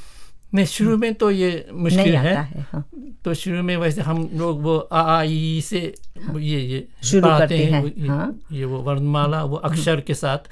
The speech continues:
Speaker 2: हम्म।
Speaker 1: फिर वो उच्चारण भी, ये
Speaker 2: सिखाते
Speaker 1: दोनों
Speaker 2: हैं।
Speaker 1: साथ-साथ ये शुरू
Speaker 2: हाँ।
Speaker 1: करते हैं।
Speaker 2: हाँ।
Speaker 1: तो इस तरह वो ये छात्र, वे
Speaker 2: हाँ,
Speaker 1: सीखते
Speaker 2: छात्र,
Speaker 1: हैं।
Speaker 2: अ,
Speaker 1: हम्म।
Speaker 2: सीख जाते हैं। हाँ, लेकिन बोल भी पाते हैं।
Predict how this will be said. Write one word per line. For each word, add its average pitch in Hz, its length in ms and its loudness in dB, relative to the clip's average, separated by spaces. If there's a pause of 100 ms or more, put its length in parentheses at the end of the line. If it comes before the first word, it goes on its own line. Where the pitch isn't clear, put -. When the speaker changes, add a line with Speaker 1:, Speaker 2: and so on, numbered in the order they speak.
(100)
Speaker 2:
हम्म। 165 340 -2
Speaker 1:
फिर 151 120 0
वो 147 180 2
उच्चारण 143 580 0
भी, 165 240 -4 (240)
ये 135 100 -8
Speaker 2:
सिखाते 147 160 0
Speaker 1:
दोनों 151 280 2
Speaker 2:
हैं। 160 80 2
Speaker 1:
साथ-साथ 147 380 0 (160)
ये 131 300 -6 (100)
शुरू 147 220 -4
Speaker 2:
हाँ। 139 60 -4
Speaker 1:
करते 143 300 -4
हैं। 143 240 -2 (120)
Speaker 2:
हाँ। 151 200 -2
Speaker 1:
तो 208 60 0
इस - 100 -4
तरह 147 180 -2
वो 131 200 -4
ये - 220 -8
छात्र, 131 380 -6
वे 135 400 -6 (180)
Speaker 2:
हाँ, 156 340 -2
Speaker 1:
सीखते - 300 -4
Speaker 2:
छात्र, 165 280 2
Speaker 1:
हैं। - 80 -2
Speaker 2:
अ, 156 240 -2
Speaker 1:
हम्म। 147 100 2
Speaker 2:
सीख 143 300 0
जाते 147 400 -6
हैं। 143 220 -6 (340)
हाँ, 151 240 0 (220)
लेकिन 180 300 4
बोल 220 220 10
भी 214 180 4
पाते 156 420 -4
हैं। 147 300 -6